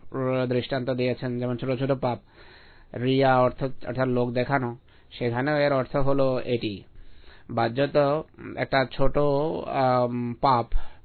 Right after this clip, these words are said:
অনেক সময় ভয়াবহ পাপে পরিণত হয়। নামাজ পড়া অনেক বড়, উম, পুণ্যের কাজ, খোদার নৈকট্য লাভের কারণ হয়, ধর্মের, এ, মেরাজ,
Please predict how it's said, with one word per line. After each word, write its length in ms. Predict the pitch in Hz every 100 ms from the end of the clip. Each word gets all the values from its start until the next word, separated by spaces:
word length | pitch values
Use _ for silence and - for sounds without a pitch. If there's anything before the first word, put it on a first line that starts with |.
| - - - -
অনেক 220 | 127 131
সময় 200 | 139 135
ভয়াবহ 500 | 131 131 127 131 143
পাপে 440 | 131 123 135 131 123
পরিণত 360 | 131 120 123
হয়। 200 | 131 156 175 - - - -
নামাজ 400 | 123 123 135 143 -
পড়া 240 | 139 135
অনেক 320 | 131 131 139
বড়, 160 | 135 139
উম, 920 | 135 131 131 - 123 127 123 127 127 -
পুণ্যের 380 | 139 131 131 131
কাজ, 240 | 135 131
খোদার 360 | 147 131 127 135
নৈকট্য 500 | 131 123 - 123 -
লাভের 300 | 131 127 139
কারণ 260 | 135 127 123
হয়, 140 | 156 202 - - -
ধর্মের, 380 | 127 127 131 135
এ, 420 | 131 131 127 123
মেরাজ, 500 | 123 123 123 123 151